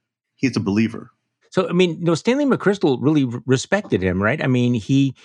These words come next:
Speaker 2: he put together a task force that turned into this extraordinary machine that killed our Zarqawi, you know, was then leader of Al-Qaeda in, in Iraq. He was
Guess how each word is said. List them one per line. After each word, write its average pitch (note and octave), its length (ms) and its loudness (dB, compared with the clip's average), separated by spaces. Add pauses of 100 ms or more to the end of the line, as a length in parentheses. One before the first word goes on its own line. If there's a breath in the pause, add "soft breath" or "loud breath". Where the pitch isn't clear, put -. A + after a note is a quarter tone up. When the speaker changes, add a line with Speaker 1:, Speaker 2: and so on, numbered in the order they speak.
(180 loud breath)
Speaker 2:
he C3+ 140 0
put D#3+ 280 -2
together C3+ 340 0
a B2 80 -2
task A#2 400 -6
force C#3+ 640 -4
that F#2 140 -4
turned B2+ 260 0
into A2+ 200 -2
this G#2 180 -6
extraordinary A#2+ 640 -2
machine A#2+ 640 0
that G2 140 -4
killed A#2+ 380 0
our G#2 440 0 (100)
Zarqawi, F#2+ 880 -2
you A#2+ 80 -4
know, G2+ 100 2
was G2 160 0
then G#2 180 0
leader G#2+ 320 0
of F#2 400 -6
Al-Qaeda G#2 500 -2
in, G2+ 300 0
in G2+ 180 -4
Iraq. G2 400 -2
He G#2+ 140 0
was F2+ 220 0